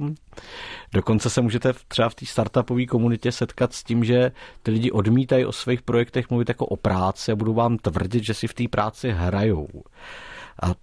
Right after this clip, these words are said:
tohle je jenom taková jako rétorika. Tohle je jenom snaha vlastně vytvořit to napětí mezi prací, která lidi nebaví, dělají z donucení a v zásadě, kdyby mohli, tak ji nedělají.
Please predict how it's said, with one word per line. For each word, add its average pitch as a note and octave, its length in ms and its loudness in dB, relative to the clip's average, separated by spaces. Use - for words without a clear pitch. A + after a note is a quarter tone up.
tohle B2+ 300 0
je D#3+ 180 2
jenom D3 160 2
taková D3 260 0
jako D3+ 180 -2
rétorika. C3+ 560 0
Tohle G#2+ 360 2
je A#2+ 100 6
jenom A#2 260 4
snaha A2+ 560 0
vlastně A#2+ 720 0
vytvořit G#2+ 400 0
to B2+ 120 2
napětí A#2 440 0
mezi A2 220 2
prací, - 680 -2
která G#2+ 420 0
lidi G2+ 260 2
nebaví, C#3 920 0
dělají A#2 420 2
z E2+ 80 -6
donucení D3 1120 2
a G#2 360 2
v F2+ 80 -6
zásadě, G#2 640 2
kdyby A2+ 320 2
mohli, A#2+ 260 4
tak A#2+ 160 -2
ji F2+ 60 0
nedělají. C#3 720 2